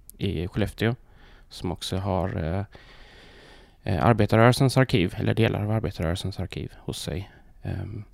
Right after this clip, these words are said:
tror jag. Jag tror det är, mm, sitter ihop på det sättet. Det kan vara tvärtom också.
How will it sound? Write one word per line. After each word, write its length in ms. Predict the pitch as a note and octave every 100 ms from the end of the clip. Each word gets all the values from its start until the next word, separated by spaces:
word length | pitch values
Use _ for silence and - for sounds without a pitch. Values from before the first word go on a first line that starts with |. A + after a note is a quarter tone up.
| -
tror 200 | - -
jag. 100 | -
Jag 100 | E2+
tror 180 | - A#2+
det 60 | G#2+
är, 380 | G2+ C#2+ C#2 - - -
mm, 180 | - -
sitter 260 | - - -
ihop 200 | G#2 -
på 80 |
det 100 | -
sättet. 300 | - - - -
Det 60 | -
kan 140 | F2
vara 80 | F2
tvärtom 460 | - - - - -
också. 220 | -